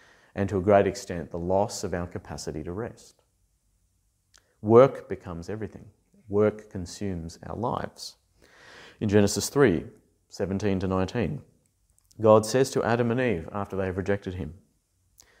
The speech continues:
"Cursed is the ground because of you, though through painful toil you will eat food from it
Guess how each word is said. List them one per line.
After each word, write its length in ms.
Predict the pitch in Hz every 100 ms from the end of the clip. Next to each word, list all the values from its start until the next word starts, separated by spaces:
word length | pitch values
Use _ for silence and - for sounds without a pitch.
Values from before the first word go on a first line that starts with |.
| _ _ _
"Cursed 580 | - 127 123 123 - - -
is 180 | 98
the 60 | 101
ground 480 | 95 95 92 95 92
because 280 | - - 135
of 160 | 120 -
you, 180 | 69 87
though 260 | 95 98
through 280 | - - 120
painful 460 | 110 127 135 135 117
toil 420 | - 143 98 87
you 100 | 92
will 140 | 98 -
eat 140 | 110
food 300 | - 135 127
from 260 | - 107
it 80 | 85